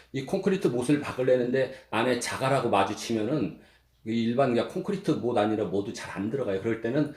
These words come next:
미리 이제 드릴링을 하고, 요게 이제 콘크리트용 비트인데 그 드릴링을 하고 여기다 장착을 하죠.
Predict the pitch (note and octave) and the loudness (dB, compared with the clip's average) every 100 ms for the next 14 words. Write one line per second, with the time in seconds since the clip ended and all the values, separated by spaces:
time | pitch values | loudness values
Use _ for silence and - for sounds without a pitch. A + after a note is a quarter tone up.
0 | - - G#2+ A#2 C3+ G#2+ - - C3+ E3 | -16 -10 -4 0 2 0 -2 0 4 6
1 | D#3+ D3 B2+ - - - - - _ - | 6 4 2 -2 0 0 -2 -20 _ -20
2 | - _ - A2+ B2+ A#2 - E3+ E3 D3+ | -20 _ -4 0 2 0 -2 -2 -2 -2
3 | - A#2+ G#2 - - G#2 G2 B2 D#2+ - | -2 0 0 -4 -8 -4 2 0 0 -12
4 | _ _ _ - - B2+ D3 C#3 B2 A#2+ | _ _ _ -18 -4 4 4 6 2 0
5 | B2+ A2 G#2 G2+ G#2 F#2+ G2+ G#2+ A#2+ F2+ | 0 0 0 0 -4 -6 -8 -6 -4 -2